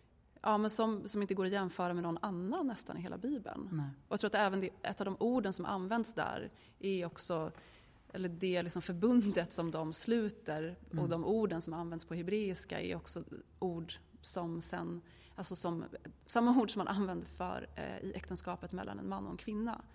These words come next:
Speaker 1: Så,
Speaker 2: Mm.
Speaker 1: så stark är deras relation.
Speaker 2: Mm.
Speaker 1: Ehm.
Speaker 2: Och då är det egentligen, det är liksom lite, det är ointressant vad det var för typ av relation.
Speaker 1: Ja.
Speaker 2: Men att
Speaker 1: Mm.
Speaker 2: det handlade om en otroligt djup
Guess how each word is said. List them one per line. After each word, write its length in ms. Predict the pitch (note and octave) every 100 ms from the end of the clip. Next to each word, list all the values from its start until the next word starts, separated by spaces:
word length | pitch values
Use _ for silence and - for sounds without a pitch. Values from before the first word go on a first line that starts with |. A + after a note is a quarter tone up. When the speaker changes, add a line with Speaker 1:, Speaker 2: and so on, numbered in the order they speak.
| -
Speaker 1:
Så, 40 | G#3
Speaker 2:
Mm. 80 | D3+
Speaker 1:
så 180 | A#3+ G#3
stark 520 | - C#4 G3+ F3+ -
är 200 | B3 C4+
deras 300 | G3+ - E3+
relation. 400 | - F#3+ B3 - -
Speaker 2:
Mm. 140 | E3 D3+ - - - F#3+
Speaker 1:
Ehm. 480 | F3+ F3 F3+ -
Speaker 2:
Och 60 | E3
då 80 | E3+
är 40 |
det 60 | E3+
egentligen, 280 | E3 E3+ E3
det 40 |
är 20 |
liksom 200 | E3+ F3+
lite, 180 | E3+ E3 D3 - - -
det 80 | E3+
är 40 |
ointressant 800 | G3+ F3+ D#3+ D#3+ D#3 G#3 E3 C#3+
vad 120 | D3
det 40 | C#3
var 80 |
för 120 | C3+ C#3+
typ 500 | - A3 C3 - -
av 120 | C3+
relation. 300 | B2 A#2+ - B2 F#3+
Speaker 1:
Ja. 360 | G3+ G3 G2 D3+
Speaker 2:
Men 180 | D#3 D3
att 280 | F#3 - -
Speaker 1:
Mm. 200 | F#3 - -
Speaker 2:
det 100 | D#3
handlade 480 | D3+ C#3 C3+ C3 C3+
om 340 | C#3 C3+ C#3 -
en 140 | D3 - - - - - - -
otroligt 600 | - - - F#3 C#3+ C3+
djup 540 | C3+ C3+ C#3+ C3 -